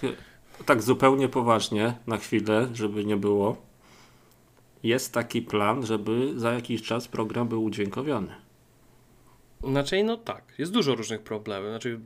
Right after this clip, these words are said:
Speaker 2: problemów i, mm, różnych pomysłów też
Speaker 1: Są
Speaker 2: do
Speaker 1: problemy
Speaker 2: rozwiązania.
Speaker 1: i są pomysły, jak sobie z nimi poradzić.
Speaker 2: Tak, i zrazić do siebie ludzi. A na serio,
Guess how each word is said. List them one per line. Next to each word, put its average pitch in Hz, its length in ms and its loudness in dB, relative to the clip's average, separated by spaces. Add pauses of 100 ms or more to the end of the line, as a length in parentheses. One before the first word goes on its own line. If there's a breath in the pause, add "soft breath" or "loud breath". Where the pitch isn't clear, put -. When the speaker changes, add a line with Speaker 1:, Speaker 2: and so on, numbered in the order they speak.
(120)
Speaker 2:
problemów 170 480 0
i, 156 60 -10 (500)
mm, 123 300 -4
różnych 135 300 -2
pomysłów 107 460 -8
też - 280 -12 (380 loud breath)
Speaker 1:
Są 185 320 4
Speaker 2:
do 139 80 4
Speaker 1:
problemy 135 200 6 (120)
Speaker 2:
rozwiązania. 180 340 4
Speaker 1:
i 139 40 -4
są 147 200 4
pomysły, 151 540 4
jak 151 140 4
sobie 143 240 2
z 131 80 0
nimi 139 180 4
poradzić. 104 800 -4 (260)
Speaker 2:
Tak, 104 340 0
i 123 100 -4
zrazić 139 280 -2
do 131 100 0
siebie 120 320 -2
ludzi. 101 340 -8 (680 loud breath)
A - 100 -2
na 143 100 2
serio, 151 560 2